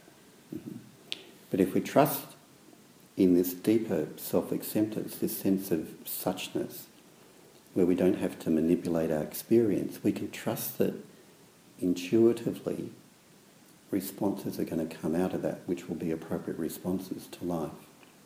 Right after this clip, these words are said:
And yes, we need to have a conscience, and we need to have an ethical check on our behaviour. And some, somehow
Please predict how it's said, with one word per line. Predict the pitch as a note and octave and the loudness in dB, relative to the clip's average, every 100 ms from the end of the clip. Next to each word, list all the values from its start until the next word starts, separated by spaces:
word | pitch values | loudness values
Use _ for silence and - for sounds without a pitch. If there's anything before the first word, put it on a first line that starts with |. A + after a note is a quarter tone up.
| - - - - - - - - - - - - | -20 -20 -20 -20 -20 -20 -20 -20 -20 -20 -8 0
And | D#2 | 4
yes, | F2+ F#3 - - - - - - - - | 6 4 2 -10 -18 -20 -20 -20 -14 -2
we | E2+ | 2
need | F2+ | 2
to | |
have | G2 - | 0 -4
a | |
conscience, | - G#2+ - - E3 - - | -2 0 2 4 2 0 -6
and | - | -2
we | D#2+ | 0
need | D#2+ - E2+ F2 | 0 -2 0 0
to | E2+ | 0
have | E2 | 2
an | E2 | 4
ethical | F#2 - E2+ F2 | 4 2 -4 -4
check | - - C3 E3 - - - - - - - - | -2 2 2 0 -12 -20 -20 -20 -20 -20 -20 -10
on | F2+ E2 | -4 -2
our | E2+ | 0
behaviour. | - F2+ - E2+ E2+ D#3+ F#3 - - - - - - - - | -2 -4 0 0 2 0 -2 -4 -18 -20 -20 -20 -20 -12 0
And | G#2 | 0
some, | - B2+ D3 D3 | 4 8 8 6
somehow | - C#3+ C#3+ - C3 A#2 A2+ - | 0 2 2 2 2 4 2 0